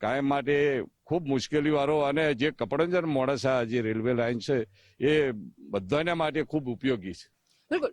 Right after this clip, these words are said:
Speaker 2: સર, અ, અત્યારે હાલની જો કોંગ્રેસની વાત કરવા જઈએ તો આખી કોંગ્રેસ પાર્ટી કે દિગ્ગજ નેતાઓ રાજીનામા આપી રહ્યા છે, એવું, એવું કહી રહ્યા છે સામે પક્ષે.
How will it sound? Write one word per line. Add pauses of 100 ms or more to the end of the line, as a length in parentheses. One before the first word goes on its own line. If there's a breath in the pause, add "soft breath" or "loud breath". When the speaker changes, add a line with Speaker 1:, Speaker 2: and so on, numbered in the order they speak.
Speaker 2:
સર, (160)
અ, (520)
અત્યારે
હાલની
જો
કોંગ્રેસની
વાત
કરવા
જઈએ
તો
આખી
કોંગ્રેસ
પાર્ટી (440 soft breath)
કે
દિગ્ગજ
નેતાઓ
રાજીનામા
આપી
રહ્યા
છે,
એવું,
એવું
કહી
રહ્યા
છે
સામે
પક્ષે.